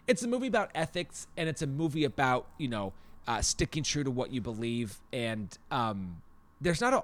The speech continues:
I mean, I'm, I'm sure there are other people in the movie who are recognizable, but I, I, I'll be totally honest, like,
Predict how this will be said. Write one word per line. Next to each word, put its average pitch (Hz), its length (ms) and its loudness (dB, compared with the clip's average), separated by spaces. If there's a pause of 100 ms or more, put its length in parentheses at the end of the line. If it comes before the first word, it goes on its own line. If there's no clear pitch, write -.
I 190 60 2
mean, 190 200 4 (260)
I'm, 190 160 0 (320)
I'm 170 180 2
sure 190 340 4
there 156 180 4
are 131 120 4
other 135 180 2
people 131 300 -2
in 120 80 0
the 113 60 -2
movie 113 220 0
who 117 120 -2
are 107 80 0
recognizable, 104 800 -2 (800)
but 135 300 0
I, 151 80 8
I, 139 60 6
I'll 135 100 6
be 127 120 2
totally 120 440 0
honest, 110 320 -2
like, 110 220 -4